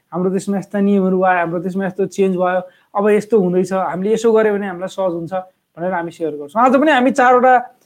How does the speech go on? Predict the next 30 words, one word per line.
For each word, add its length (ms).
अ, 60
देशका 400
स्पेसल 440
इन्फर्मेसन 420
त 40
अरू 180
देशहरूका 440
पनि 160
छन्, 140
चारवटा 280
देशबाट 320
हामीसँग 340
जानकारीहरू 480
छन्। 160
साउदी 280
अरेबिया, 400
अ, 340
कुवेतका 520
जानकारीहरू 500
सरसँग 500
छन्, 160
त्यसै 220
गरी 320
मैसर 200
सरसँग 360
कतारका 320
जानकारी 400
र 40
सुषमा 340
म्याडमसँग 480